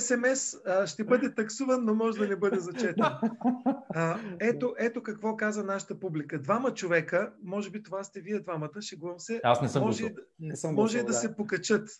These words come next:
Speaker 1: Даже може да се покачат. А, пет човека, шест процента са казали, че ще останат същите. И виждате, има едно равномерно разпределение, а, четиридесет процента,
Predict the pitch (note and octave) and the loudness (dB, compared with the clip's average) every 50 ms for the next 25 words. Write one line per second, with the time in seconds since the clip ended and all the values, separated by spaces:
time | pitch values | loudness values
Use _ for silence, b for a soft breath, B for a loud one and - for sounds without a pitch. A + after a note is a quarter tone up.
0 | _ _ F#3+ D#3+ G3 G3+ G#3+ G#3+ G#3+ G3+ G#3+ A3 G#3 G#3+ F#3+ F#3+ D#3+ G3+ G#3 - | _ _ -2 2 2 2 2 2 0 2 2 2 0 0 -4 -6 -6 -8 -8 -10
1 | - D#3+ - F3 - - E3 C#3 C#3 _ _ _ _ _ _ _ _ _ _ _ | -10 -12 -10 -10 -8 -6 -8 -8 -8 _ _ _ _ _ _ _ _ _ _ _
2 | - D3+ D#3 D3+ D3+ D3 D3 - - G#3+ A3 A3 A3 - G#3+ G3+ G#3+ G#3+ G#3+ G3+ | -4 0 0 2 0 0 -2 -2 -2 -2 -2 -2 -2 -6 -4 -2 -2 -4 -4 -6
3 | F#3 - - G#3 G#3 - - F#3 E3+ - F#3+ F#3+ F#3 F#3 E3 - F3+ E3 - E3+ | -6 -4 -4 -4 -4 -6 -10 -12 -8 -6 -6 -6 -8 -10 -14 -14 -10 -6 -6 -6
4 | E3+ E3 F3 D#3+ D#3+ D#3+ - - - - D#3+ C#3+ C#3 - D#3+ D#3+ D#3 - - D#3+ | -4 -4 -6 -8 -10 -10 -14 -20 -16 -14 -14 -12 -8 -6 -6 -6 -6 -6 -10 -12
5 | D#3 - - F3+ _ - A#3+ B3 B3+ - _ _ _ _ _ _ _ _ _ - | -12 -12 -16 -12 _ -4 -4 -4 -4 -8 _ _ _ _ _ _ _ _ _ -8
6 | A3+ A3+ G#3 A#3+ A#3+ G#3+ A#3 G#3+ - A#3 A3+ A3 A3 G#3 G#3 A3 A3+ A3 G#3+ - | -8 -6 -6 -6 -8 -8 -10 -10 -8 -6 -4 -4 -4 -2 -2 -2 -2 -2 -4 -4
7 | G3 G3 G3 G#3 G#3+ G#3+ A3 G#3 G3+ F#3+ - - G3+ F3+ F3 F3+ F3+ F3+ G3 G3+ | -6 -6 -4 -4 -4 -4 -4 -4 -4 -6 -8 -8 -8 -6 -4 -2 -2 -2 -2 -4
8 | G3+ G3 G3 F#3+ F3+ D#3 _ _ - E3 E3 E3 D#3+ D#3+ - - - - G#3 G#3 | -4 -4 -6 -6 -8 -10 _ _ -10 -8 -6 -6 -6 -8 -10 -12 -8 -6 -6 -6
9 | G#3 - - F3+ F3+ F3 - F#3+ F#3+ F#3 D#3+ - E3 D3+ D3+ | -6 -8 -10 -12 -10 -6 -4 -4 -4 -4 -4 -4 -4 -4 -6